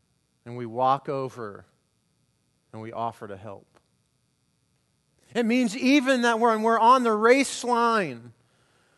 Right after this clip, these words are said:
competing in athletics, that, that when we recognize someone else is doing something they probably shouldn't do, we can walk over and we can say, "You know, I remember a day when I had the same trouble you do.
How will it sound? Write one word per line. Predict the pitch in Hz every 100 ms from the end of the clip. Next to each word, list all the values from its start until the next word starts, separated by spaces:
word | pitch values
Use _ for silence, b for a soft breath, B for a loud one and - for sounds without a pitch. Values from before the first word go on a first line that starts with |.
| _ -
competing | 214 185 - - 277 285 254 202
in | 190
athletics, | 202 214 208 208 233 247 208 143 -
that, | 185 190 185 b b b
that | 220
when | 254 247
we | 247
recognize | 220 285 277 285 214 240 220
someone | - - 285 285 262
else | 254 254 240
is | 226 160
doing | 226 269 247
something | 226 - 262 254 247
they | 220 214
probably | 214 254 254 220 233
shouldn't | - - 262 240 175
do, | 208 254 247
we | 233
can | 220 202 B 233
walk | 208 247 262 254
over | 247 262 269 240 226 - B
and | 208 214
we | 240
can | 220
say, | 196 240
"You | 214 247
know, | 240 240 240 240 _ _ _ _ _ _ _ _ _ _ _ _ _ _ _ _ _ _ -
I |
remember | 185 190 180 196 190 185
a | 156
day | 156 131 104 - - _ _ _ _ _ _ _ -
when | 135
I | 139 139
had | 135
the | 120
same | 113 139 131 120
trouble | - 117 107
you | 101 101
do. | 101 98